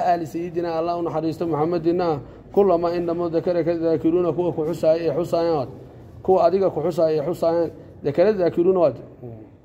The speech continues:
كوا حسك سميها إيه حسا إيه كحسا ياد، أو غفل عن ذكري إيه إهمام ياد، الغافلون كوا إهمام ياد.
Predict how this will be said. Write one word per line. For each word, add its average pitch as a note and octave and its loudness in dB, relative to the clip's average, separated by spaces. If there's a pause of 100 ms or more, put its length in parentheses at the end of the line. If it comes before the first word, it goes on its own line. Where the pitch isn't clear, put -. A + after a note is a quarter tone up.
(920)
كوا F3+ 4
حسك - 0
سميها E3 2
إيه D3+ -2
حسا D#3+ -4
إيه D#3 -4
كحسا D3 -4
ياد، B2+ -4 (420)
أو F3+ 6
غفل E3+ 2
عن E3 0
ذكري E3+ -2
إيه D#3+ 0
إهمام D#3+ 2 (140)
ياد، D#3+ 0
الغافلون E3 0
كوا E3 0
إهمام D3 0
ياد. B2+ -4